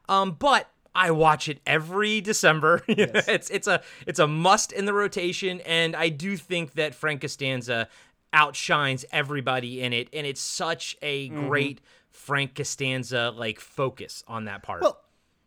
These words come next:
Speaker 2: it is, because I think I remember, like, neither of us really liked the Two-Face
Speaker 1: Yeah, no.
Speaker 2: aspect.
Speaker 1: No.
Speaker 2: Like, the, Jerry's main storyline,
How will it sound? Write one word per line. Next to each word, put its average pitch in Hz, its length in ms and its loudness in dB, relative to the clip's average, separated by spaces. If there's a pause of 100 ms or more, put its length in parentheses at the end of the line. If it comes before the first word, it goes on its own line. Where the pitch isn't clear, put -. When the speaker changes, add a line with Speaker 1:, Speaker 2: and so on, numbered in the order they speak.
Speaker 2:
it 165 120 0
is, 214 220 2
because 160 460 0
I 147 100 0
think 240 220 -6
I 247 40 0
remember, 160 340 -2
like, 139 200 0 (120)
neither 180 320 -4
of 247 40 -4
us 214 160 -4
really 170 300 -2
liked 131 400 -2
the 123 80 -6
Two-Face 139 480 -2
Speaker 1:
Yeah, 139 180 0 (120)
no. 143 280 -4
Speaker 2:
aspect. 139 460 2
Speaker 1:
No. 127 160 -2
Speaker 2:
Like, 147 160 2
the, 170 120 2
Jerry's 190 600 2 (160)
main 165 460 0
storyline, 165 500 4